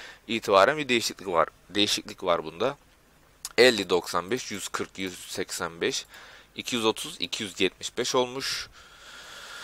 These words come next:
Ee, tik hasarı ne olmuş? Aynı tutulmuş. Altıncı seviyeye kadar. Altıncı seviyede de yüzde altmış olmuş. Bakalım bu, e, ya Udyr aslında late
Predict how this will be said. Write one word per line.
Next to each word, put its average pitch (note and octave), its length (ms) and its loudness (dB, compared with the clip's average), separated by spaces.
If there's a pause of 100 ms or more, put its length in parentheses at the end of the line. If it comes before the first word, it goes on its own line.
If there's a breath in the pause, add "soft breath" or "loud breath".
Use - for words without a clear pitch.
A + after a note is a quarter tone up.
(520 loud breath)
Ee, G2+ 320 10 (180)
tik - 280 -2
hasarı G2 720 2 (920 soft breath)
ne G#2 60 -8
olmuş? F2 480 -2
Aynı A#2+ 280 8
tutulmuş. - 840 -8 (500)
Altıncı F#2+ 400 4
seviyeye D#2+ 340 -2
kadar. B2 240 0
Altıncı G2+ 380 4
seviyede E2+ 460 -6
de C3 60 -6
yüzde F#2 320 -2
altmış - 320 -2
olmuş. F#2+ 360 -4 (420 loud breath)
Bakalım F3 420 2
bu, F3+ 500 2
e, A#2+ 500 0
ya F#2 140 8 (120)
Udyr E3 240 0
aslında F3+ 520 4
late A#2+ 640 0